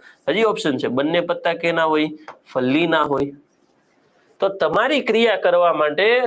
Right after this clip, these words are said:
તમને કીધું છે કે બન-, જે પત્તા પસંદ થાય, બંને પત્તા એક જ પ્રકારના હોય. એના માટે કેટલા ઓપ્શન છે? ચાર ઓપ્શન છે. તો એ અલગ અલગ ઓપ્શન હોય તો વચ્ચે શું મૂકી દેવાનું? અથવા.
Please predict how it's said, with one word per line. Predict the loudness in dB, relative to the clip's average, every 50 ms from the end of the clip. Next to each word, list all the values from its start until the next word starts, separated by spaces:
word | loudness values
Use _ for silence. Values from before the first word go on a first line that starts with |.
| 0 -2
તમને | -2 0 0 -2 0
કીધું | 0 0 2 2 2 2
છે | 2 2 2 2 2 0 0
કે | 0 0
બન-, | 0 0 0 0 0 0 0 0
જે | 0 0 0 0
પત્તા | 0 -4 -4 0 -2 -2 0
પસંદ | 0 -2 0 0 0 0 0
થાય, | 0 0 2 2
બંને | 0 0 0 2 0 0
પત્તા | 0 -2 -4 -4 -4 -4
એક | -2 -4 -4 0 0
જ | -2 -2 0
પ્રકારના | -2 -4 -2 0 -2 -2 -2 -2 -2 0
હોય. | 2 2 2 2 0 -2 -6 -14 -10 _
એના | -2 0 0 0
માટે | 0 -2 -4 -4
કેટલા | -6 -6 -4 0 0 2
ઓપ્શન | 2 2 -2 -2 0 0 0 0 0
છે? | 2 2 2 4 2 2
ચાર | -2 -6 -4 -2 0 2 2 2 2 2 2
ઓપ્શન | 2 0 0 -2 -2 0 0 0 0 -2
છે. | -2 -2 -2 -2 -2 -6 -18 -20 -20 -20 _ _
તો | -2 0 2
એ | 2 2 2
અલગ | 2 2 2 2 2 2 2
અલગ | 2 2 2 2 2
ઓપ્શન | 0 0 0 -4 -4 -2 0 2 2 2
હોય | 2 2 2 2 2 0 -2 -4
તો | -2 -2 -2 0
વચ્ચે | 0 -2 -4 -4 -2 0 0 0
શું | 0 0 -2 -2 0
મૂકી | 0 0 0 0 0
દેવાનું? | 2 2 2 2 0 0 0 0 0 0 0 0 -2 -4 -4
અથવા. | -4 -4 -4 -8 -14 -8 -4 -2 0 0 -2 -4